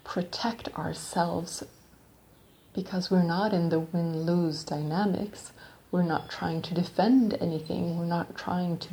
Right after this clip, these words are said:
build up these walls of protection,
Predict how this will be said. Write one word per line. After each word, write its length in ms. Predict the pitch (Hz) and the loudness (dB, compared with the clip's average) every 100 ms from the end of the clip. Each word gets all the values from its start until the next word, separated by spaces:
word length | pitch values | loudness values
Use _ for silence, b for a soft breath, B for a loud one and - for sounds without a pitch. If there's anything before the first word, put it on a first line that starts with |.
| 170 | -2
build 300 | 226 240 220 - | 6 6 6 2
up 260 | 180 - | 0 0
these 340 | 170 170 170 - | -2 0 -2 4
walls 420 | 185 269 208 190 | 4 6 2 2
of 240 | - 170 | -2 -2
protection, 760 | - 185 - 240 - - 202 | -8 -6 -4 -2 -2 -2 -2